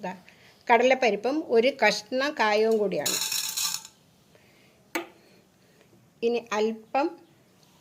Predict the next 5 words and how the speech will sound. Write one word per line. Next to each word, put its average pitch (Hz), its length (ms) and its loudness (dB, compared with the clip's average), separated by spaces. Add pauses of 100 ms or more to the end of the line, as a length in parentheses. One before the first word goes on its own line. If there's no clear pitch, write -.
(260)
കടുക് 240 280 6
ഇട്ട് 175 160 -6
കൊടുക്കുക. 170 300 0 (760)
രണ്ട് 233 220 4 (100)
വറ്റൽ 214 340 4